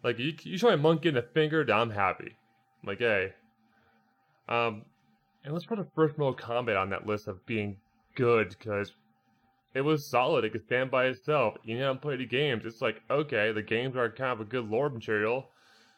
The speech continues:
But then you get into the actual, like, fight scenes, and they're solid, and it's not, like, a jumbled piece of mess like <clears throat> Mortal Kombat Annihilation. Um, 'cause,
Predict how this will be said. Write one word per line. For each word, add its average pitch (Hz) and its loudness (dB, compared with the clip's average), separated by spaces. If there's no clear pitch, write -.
But 110 -2
then 131 2
you 123 -4
get 127 0
into 120 -6
the 113 0
actual, 113 0
like, 101 -4
fight 120 0
scenes, 135 -6
and 110 -6
they're 101 -6
solid, 123 0
and 104 0
it's 95 -12
not, 113 0
like, 104 -4
a 110 -6
jumbled 110 -6
piece 120 -10
of 113 -2
mess 110 -2
like 104 -2
<clears throat> - 0
Mortal 143 -6
Kombat 123 -4
Annihilation. 139 -4
Um, 113 0
'cause, 104 -4